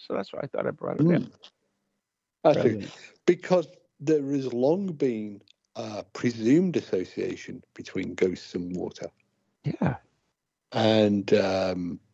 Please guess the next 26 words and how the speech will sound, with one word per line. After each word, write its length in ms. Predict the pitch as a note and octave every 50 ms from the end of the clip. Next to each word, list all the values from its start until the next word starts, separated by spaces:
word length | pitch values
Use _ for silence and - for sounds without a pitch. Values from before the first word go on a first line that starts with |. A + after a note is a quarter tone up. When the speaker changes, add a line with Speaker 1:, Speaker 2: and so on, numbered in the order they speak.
| _ _ _ _ _ _ _ _ _ _ _ _ -
Speaker 2:
I 80 | -
d-, 140 | - - - -
I 100 | - C3
don't 420 | C3 - - D3+ D#3+ G3 G#3 - -
know 440 | C#3+ C#3+ C3+ B2+ B2 A2+ A2 G#2 - - _ _ _ _ _ _ _ _ -
where 300 | B2+ B2+ C#3+ D#3+ D#3 C3+
that 240 | B2+ A2+ - - -
presumption 720 | - - B2 A2+ - A#2 G2 - - - - A2 G2+ -
comes 300 | - - E3 G#3 G3 -
from. 280 | - - F2+ E2+ - - _ _ _ _ -
Um, 460 | A#2+ A2 A2+ G#2 G#2+ G#2+ G#2 G#2+ A2+
I 80 | B2+
mean, 160 | C3+ C#3+ C#3 C3+
there 160 | C3+ C3 B2
are 80 | G#2+
hundreds 480 | G#2 - C#3+ D#3 D3+ C3+ - - - -
and 120 | A#2+ -
hundreds 480 | - - - C#3+ D#3+ D3+ C#3 A2 - -
of 80 | F#2 D#2+
accounts 440 | - - - A2 F#2 - - -
of 360 | - G2+ G#2 G2 F2+ - - - _ _ _ _ _ - _ _ _ _ _ _ _ _ _ - A2
ghosts 640 | A2 A2 A2 G#2+ F#2+ - - - - - - - - - -
associated 760 | - - - - A#2+ C3+ C3+ - C#3+ C3+ C3 C3+ - C3 C3+
with 220 | C#3 C3 B2 -
water, 540 | C3 C3 C3+ C3+ C3 - D3 C#3 C3 C3 C3
drownings, 1160 | - - - G#2 A2 A2+ B2 B2 A#2+ A#2+ B2 A#2+ A#2+ A#2 A#2+ A#2+ A#2+ A#2+ A#2+ A#2 A2+ - -